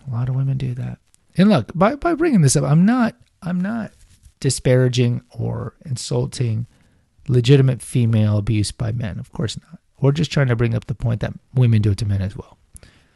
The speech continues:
Quote, "Reports are showing a decline in the number of women and an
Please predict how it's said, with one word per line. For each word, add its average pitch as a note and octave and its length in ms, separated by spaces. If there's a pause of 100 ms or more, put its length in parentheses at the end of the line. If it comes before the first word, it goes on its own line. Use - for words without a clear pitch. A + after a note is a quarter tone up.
(1400)
Quote, F3 420
"Reports D#3+ 500
are F#3+ 60
showing F3 320
a D3+ 40
decline D#3 560
in C#3 140
the C#3 80
number C#3+ 380
of B2 120
women C3 360
and A2+ 180
an A2 160